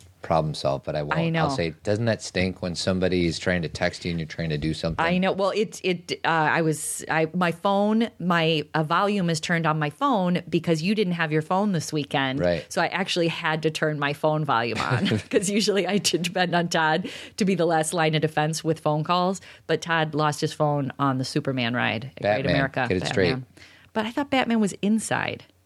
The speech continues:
Speaker 2: Or
Speaker 1: No,
Speaker 2: that's the
Speaker 1: that's,
Speaker 2: Dark Knight.
Speaker 1: that's the Dark Knight.
Speaker 2: Okay, anyway, he got his phone back, so you guys don't have to worry.
Speaker 1: Yeah, everybody,
Speaker 2: <laughs>
Speaker 1: it's okay. Don't worry.
Speaker 2: <laughs> These are important
Speaker 1: You can
Speaker 2: things.
Speaker 1: fall asleep tonight.
Speaker 2: You don't have to expend your energies on this
Speaker 1: And it's,
Speaker 2: because
Speaker 1: what's funny is I always, I,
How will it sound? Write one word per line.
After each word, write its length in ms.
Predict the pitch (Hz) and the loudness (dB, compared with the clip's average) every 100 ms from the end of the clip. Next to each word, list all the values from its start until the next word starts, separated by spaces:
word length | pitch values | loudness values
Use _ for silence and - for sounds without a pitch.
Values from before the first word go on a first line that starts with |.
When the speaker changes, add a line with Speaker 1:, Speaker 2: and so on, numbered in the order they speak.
| - | -4
Speaker 2:
Or 20 | |
Speaker 1:
No, 60 | - | 2
Speaker 2:
that's 160 | 196 175 | 2 2
the 60 | |
Speaker 1:
that's, 80 | 202 | 2
Speaker 2:
Dark 260 | 160 143 - | 2 0 -2
Knight. 80 | 123 | 0
Speaker 1:
that's 180 | 98 - | 0 0
the 100 | 85 | 0
Dark 260 | 92 87 | 0 0
Knight. 60 | - | 0
Speaker 2:
Okay, 160 | 185 - | -2 0
anyway, 260 | 208 190 123 | 0 2 0
he 200 | 143 233 | 0 0
got 120 | 196 | 2
his 120 | 165 | 0
phone 180 | 160 160 | 0 0
back, 220 | 143 117 | 2 0
so 100 | - | 2
you 80 | 160 | 2
guys 160 | 156 156 | 2 2
don't 100 | 151 | 0
have 140 | 143 | 0
to 60 | 135 | -2
worry. 180 | 131 123 | -2 2
Speaker 1:
Yeah, 140 | 95 | 2
everybody, 400 | 104 117 110 110 104 | 4 4 4 4 4
Speaker 2:
<laughs> 380 | 92 - - - | 0 -2 -2 0
Speaker 1:
it's 220 | 110 - | 0 2
okay. 640 | 113 113 - 120 90 80 - - - 453 _ | 2 2 2 2 2 0 -2 -4 -4 -4 _
Don't 260 | - 110 110 | 0 2 2
worry. 460 | 107 104 95 80 76 | 4 4 4 2 0
Speaker 2:
<laughs> 60 | - | 0
These 200 | 302 294 | 0 2
are 80 | 254 | 0
important 420 | 240 254 254 - | 0 0 0 2
Speaker 1:
You 120 | 110 | 0
can 100 | - | 0
Speaker 2:
things. 100 | 214 | 0
Speaker 1:
fall 200 | 120 110 | 2 2
asleep 420 | 101 - 107 98 | 2 2 2 2
tonight. 460 | - 90 76 71 - | 0 0 0 -2 -4
Speaker 2:
You 180 | 190 247 | -2 0
don't 140 | 262 | 0
have 140 | 233 208 | 0 0
to 60 | 220 | 0
expend 400 | 180 - 185 180 | -2 -2 0 0
your 160 | 160 - | 0 0
energies 720 | 185 175 156 127 104 - - | 0 0 0 -4 -4 -6 -2
on 180 | 156 151 | 0 2
this 320 | 151 131 - | 2 0 0
Speaker 1:
And 120 | 117 | 0
it's, 100 | 127 | 0
Speaker 2:
because 120 | 156 151 | 0 0
Speaker 1:
what's 140 | 110 | -2
funny 240 | - 110 | 0 2
is 100 | 113 | 2
I 120 | 101 92 | 2 0
always, 360 | 95 95 95 - | 0 2 2 0
I, 140 | 87 | -4